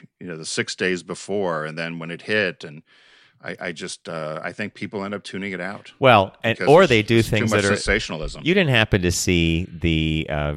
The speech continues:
Speaker 2: video clip that was going around of a newsman, a, a weatherman who was in full, like, rain gear, standing, leaning into what looked like a horrific wind.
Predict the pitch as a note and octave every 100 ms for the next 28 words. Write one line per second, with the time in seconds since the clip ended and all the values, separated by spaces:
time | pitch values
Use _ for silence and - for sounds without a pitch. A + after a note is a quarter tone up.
0 | D2 D#2 D2 D#2+ F2+ E2 D2 - E2 D2+
1 | - C#2+ C#2+ D2+ D2+ D2+ D2 D2 D2 D2+
2 | F2 G2 F#2 C#2+ C2+ C2 C2+ C2+ - D#2
3 | - E2+ G#2 F#2 D2+ C#2 C2+ C#2+ D#2 D#2
4 | D2 D2+ - A2+ A2 A2 F#2+ D#2 D2 D#2+
5 | D#2+ D#2+ C#2 C#2 C#2+ - - F2 F2+ G#2
6 | G#2 G2+ G#2 - _ _ F#2 G2+ B2+ B2+
7 | A2 F#2 G2 - F#2 D#2 D2+ F#2+ - E2
8 | D#2 E2 D2 D#2+ D2+ E2 G#2 - G#2+ -
9 | - E2 D#2 B1 A#1+ C3+